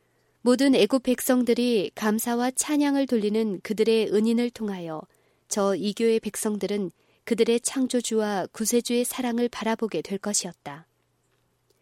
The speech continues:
그와 같이 하나님께서는 모세를 통하여 지상 최대의 왕국의 보좌 옆에 한 빛을 주시고 누구든지 원하는 사람들은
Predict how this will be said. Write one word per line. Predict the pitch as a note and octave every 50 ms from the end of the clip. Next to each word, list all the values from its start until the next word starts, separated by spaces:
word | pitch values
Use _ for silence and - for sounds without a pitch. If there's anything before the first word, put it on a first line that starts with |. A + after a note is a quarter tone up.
| _ _ _ _ _ _ _ _ _ _ _ _ _ _ _
그와 | - - B3 B3
같이 | B3+ C4+ C4+ C4 - D4+
하나님께서는 | C#4 C#4 D4 D4 C#4 C#4 - C4+ C4 - B3+ A#3+ C4 C#4+ C4+ A3 D#3+ -
모세를 | F#3+ A3 A3+ - C4 B3+ C4 B3+ B3+ B3+
통하여 | - A3+ A3 G#3+ G3+ G3 F3+ E3+ F3 F#3 F3+ - _ _ _ _ _ _
지상 | - A#3+ G#3+ - B3 B3+ B3+ B3+
최대의 | - - - D#4 C#4 C#4+ C4+ C4+ C#4 C#4 A#3
왕국의 | F3+ F#3+ G3+ G#3+ A3 A3+ A#3 - B3 A#3+ A#3+
보좌 | - A#3 A#3 G#3+ - B3 A#3 G#3
옆에 | F3+ F3 - - - F3 E3 D#3+ - _ _ _ _ _ _ _
한 | _ - C#4+ C4 C4 B3+
빛을 | - A#3 G#3 - - - C4 C4
주시고 | A#3+ - A3 - - - - E3+ D#3+ D#3 - - _ _ _ _ _ _ _
누구든지 | G3+ G#3 G3+ G#3 G#3 G#3 G3+ F#3+ - - G#3 G#3 G3+ F3+ -
원하는 | - F#3+ G#3 G#3 G#3+ A3 A3 A3+ A#3
사람들은 | A#3 - A#3+ A#3 A3 G#3+ F#3+ F#3+ F3+ G#3+ A3 G#3+ F#3+ -